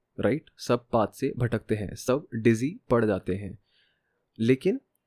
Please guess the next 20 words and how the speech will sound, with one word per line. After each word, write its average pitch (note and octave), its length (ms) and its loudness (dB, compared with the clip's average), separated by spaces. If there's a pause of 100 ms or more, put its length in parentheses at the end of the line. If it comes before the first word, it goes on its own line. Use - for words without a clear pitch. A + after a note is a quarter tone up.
(260)
सबके - 320 0
साथ A3+ 80 -8
प्रोक्रेस्टिनेट B2+ 580 -4
भी A#2 120 -6
करते F#2+ 260 -4
हैं। G#2 80 0
लेकिन G#3 340 -2 (200)
जो C3+ 200 2
जीतता B2 400 -2
है D3+ 80 2
ना, D#3 80 -4
वो, D#3 120 -2
वो A2 180 0
पर्सन C3 320 0
होता G#2+ 200 -2
है C3+ 60 0
जो C3 100 0
उसको B2+ 180 -6
बहुत B2+ 280 -6
जल्दी A2+ 640 0